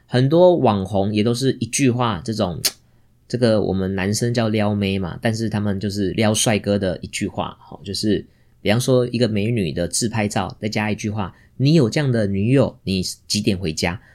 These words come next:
齁，类似这种这个撩帅哥的语录，这时候就会有很多人跟你回文，然后增加了更多的触及率，齁，就是这个回文，回复的留言率越高，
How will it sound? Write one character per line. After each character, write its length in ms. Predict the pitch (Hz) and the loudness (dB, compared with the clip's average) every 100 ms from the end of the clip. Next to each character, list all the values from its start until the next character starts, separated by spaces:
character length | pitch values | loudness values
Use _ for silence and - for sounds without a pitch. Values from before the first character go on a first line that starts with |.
| - | -8
齁， 160 | 98 | -2
类 140 | 110 123 | 2 2
似 200 | - 123 | 4 2
这 120 | 131 | 2
种 300 | 107 90 82 | 2 0 -2
这 140 | - 101 | -4 -2
个 140 | 98 | 0
撩 260 | 104 117 127 | 0 0 0
帅 220 | 127 110 | 0 -2
哥 160 | - | -2
的 120 | 104 85 | 0 0
语 120 | 73 | 0
录， 200 | 87 - | -2 -2
这 120 | - | -2
时 120 | 120 113 | 0 0
候 60 | |
就 120 | 113 | 0
会 60 | 110 | -2
有 40 | |
很 160 | 104 90 | -2 -2
多 140 | 104 | 0
人 180 | 120 98 - - _ | 0 -2 -6 -18 _
跟 160 | - 123 | -2 2
你 100 | 98 | 0
回 220 | - 113 | 2 4
文， 340 | 147 127 139 - - _ | 8 6 6 0 -12 _
然 120 | 95 | -2
后 120 | 101 110 | 0 0
增 200 | 110 110 | 0 0
加 200 | 101 104 | 0 -2
了 100 | 95 | -2
更 220 | 110 95 | -2 0
多 160 | 101 | 0
的 120 | 98 90 | -2 -2
触 220 | - 156 | 0 0
及 220 | - 92 | 0 2
率， 260 | 117 101 - | 2 2 -2
齁， 80 | 98 | -4
就 100 | 139 | -2
是 300 | 156 180 - _ _ | 2 2 2 _ _
这 100 | - | 0
个 160 | 190 151 | 2 2
回 320 | - - 135 | 2 6 6
文， 300 | 175 123 127 - _ _ - _ _ | 8 4 0 -6 _ _ -20 _ _
回 320 | - 135 165 | 4 8 8
复 300 | 196 - 202 | 8 4 2
的 160 | 143 120 | 4 4
留 300 | 117 113 156 | 4 4 4
言 340 | 151 113 139 | 6 4 4
率 160 | 170 131 | 4 6
越 240 | 147 120 | 6 4
高， 420 | - 135 135 135 | 2 2 2 0